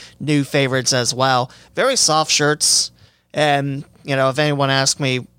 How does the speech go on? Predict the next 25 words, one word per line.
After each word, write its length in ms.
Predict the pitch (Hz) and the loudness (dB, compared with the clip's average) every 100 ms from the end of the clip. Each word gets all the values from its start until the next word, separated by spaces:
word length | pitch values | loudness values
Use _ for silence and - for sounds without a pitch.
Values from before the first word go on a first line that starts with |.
| _ | _
"What 200 | 139 165 | -12 -8
college 260 | 151 156 151 | -2 0 0
sports?" 480 | - 165 151 - - | -2 0 0 -2 -6
Just 240 | 208 202 - | -4 -2 0
college 240 | 135 120 | 0 0
sports. 480 | - 110 110 - - - _ _ | -4 -4 -4 -4 -6 -10 _ _
So, 340 | - - 78 - - _ _ | -10 -8 -10 -14 -20 _ _
yeah, 220 | 117 107 - _ _ | -8 -8 -10 _ _
I 80 | - | -6
got 180 | - - | -6 -2
two 200 | - - | -4 -2
shirts 400 | - - - - | -2 -2 -2 -4
that 180 | - - | -4 -8
day. 200 | 95 - - - - | -8 -8 -14 -16 -6
So 180 | 143 139 | -4 -2
thank 200 | 156 143 | -2 -2
you 100 | 139 | -2
to 80 | |
Hart 180 | 139 143 | -2 -2
Mercantile 640 | 131 131 127 123 131 123 127 | -2 -2 -2 -2 0 0 0
for 320 | - 123 107 | -2 -2 0
all 180 | 127 135 | 0 0
they 200 | 139 127 | -2 -2
do 280 | 131 131 123 | -2 -2 -2
for, 480 | 131 120 120 117 | -4 -2 -2 -4